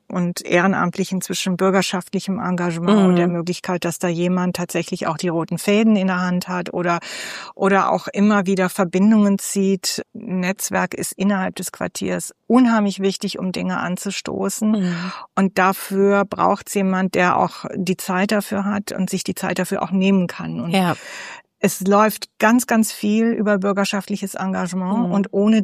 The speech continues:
Speaker 1: das könnte die Quartiersarbeit auch nicht laufen.
Speaker 2: Ja.
Speaker 1: Aber ich glaube, es bedingt sich auch ein Stück weit gegenseitig und das würde ich dem Quartier alle mal wünschen, ja.
Speaker 2: Und dir auch?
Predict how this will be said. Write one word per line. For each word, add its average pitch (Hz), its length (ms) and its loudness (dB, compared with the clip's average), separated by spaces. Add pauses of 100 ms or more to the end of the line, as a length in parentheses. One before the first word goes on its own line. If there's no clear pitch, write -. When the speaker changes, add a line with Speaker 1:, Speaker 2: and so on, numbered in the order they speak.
Speaker 1:
das 202 580 2
könnte 185 240 0
die 180 100 -8
Quartiersarbeit 175 640 -4
auch 165 120 -2
nicht 175 140 -4
laufen. 202 640 0
Speaker 2:
Ja. 185 200 4
Speaker 1:
Aber 190 400 4
ich - 160 -6 (160)
glaube, 180 260 4
es - 80 -2
bedingt 180 360 0
sich 185 160 -4
auch - 120 -8
ein 185 80 0
Stück - 240 -4
weit 180 160 -2
gegenseitig 175 680 0
und 175 140 -6 (220)
das 156 280 -4
würde - 140 0
ich 185 80 -2
dem 190 200 -2
Quartier 190 400 -2
alle 190 120 -2
mal 185 240 -2
wünschen, 190 360 -2
ja. 170 200 -4 (380)
Speaker 2:
Und 202 260 0
dir 202 240 2
auch? 247 400 2